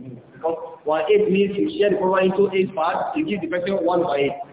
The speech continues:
One fourth means you share the entire property into four and give you one. You can see that one fourth is higher than one eighth. So don't be, don't be deceived by the figure. <laughs> So like that. So that's what Sharia says.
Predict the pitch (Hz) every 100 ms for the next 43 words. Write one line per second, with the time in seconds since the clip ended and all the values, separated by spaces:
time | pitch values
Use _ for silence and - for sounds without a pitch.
0 | - - 160 185 175 240 196 220 214 185
1 | 175 233 202 180 185 214 208 202 208 208
2 | 208 208 185 - 156 202 185 180 147 180
3 | 170 170 214 165 170 170 208 160 320 185
4 | 196 175 160 202 - - 127 131 131 113
5 | - - - - 117 113 - - - -
6 | - - 156 180 190 - 180 202 175 156
7 | 160 185 151 143 - 320 - - - -
8 | - - - - 185 175 175 - - -
9 | 110 107 - - - 202 190 - - 175
10 | 156 - 135 - - - - - - 214
11 | 226 220 208 175 170 156 - - -